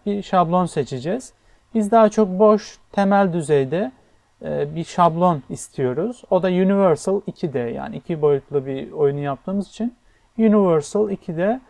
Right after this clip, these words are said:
Core tipinde şablonu seçiyoruz. Sonra da proje ismini sağdan değiştireceğim. Buna Flappy Bird diyorum. Yani Flappy Bird'ün Flappy,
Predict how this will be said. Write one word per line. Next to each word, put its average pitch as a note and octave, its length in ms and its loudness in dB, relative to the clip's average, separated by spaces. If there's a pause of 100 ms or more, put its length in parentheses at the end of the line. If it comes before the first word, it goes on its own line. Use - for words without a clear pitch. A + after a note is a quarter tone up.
(200)
Core F3+ 400 4 (240)
tipinde D3 500 -6
şablonu F3 520 -2
seçiyoruz. F3 880 -6 (800)
Sonra G3 380 2
da A#3 100 2
proje A3 440 4
ismini F#3+ 460 -2 (120)
sağdan C3 560 0
değiştireceğim. F#3 800 -2 (680)
Buna G3 380 2 (760)
Flappy G#3 680 2 (520)
Bird D#3+ 640 4
diyorum. C3 580 -2 (440)
Yani C#3 180 -2
Flappy G3+ 440 4
Bird'ün E3 560 4
Flappy, E3+ 600 -2